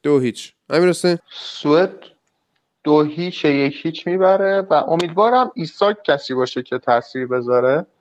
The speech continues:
Speaker 2: و یه
Speaker 1: چرا؟
Speaker 2: هایپ رسانه‌ای دیگه شاهد باشیم از رسانه‌ها <laughs> در مورد این بازی.
Speaker 1: درست.
Speaker 2: جالبه.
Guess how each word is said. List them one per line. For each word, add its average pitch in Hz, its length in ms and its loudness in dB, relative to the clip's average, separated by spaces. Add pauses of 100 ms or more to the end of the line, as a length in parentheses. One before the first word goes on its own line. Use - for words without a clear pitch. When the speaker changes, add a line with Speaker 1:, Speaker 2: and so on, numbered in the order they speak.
(420)
Speaker 2:
و 135 120 2
یه 147 120 2
Speaker 1:
چرا؟ 165 100 -2
Speaker 2:
هایپ 185 300 0
رسانه‌ای 143 760 0
دیگه 147 400 -2
شاهد 151 500 2
باشیم 147 360 -2
از 120 180 -2
رسانه‌ها 156 1120 -4 (200)
<laughs> 254 340 -10
در 139 200 4
مورد 139 200 -2
این 143 140 -4
بازی. 127 300 0 (580)
Speaker 1:
درست. 117 440 -2 (640)
Speaker 2:
جالبه. 123 580 -2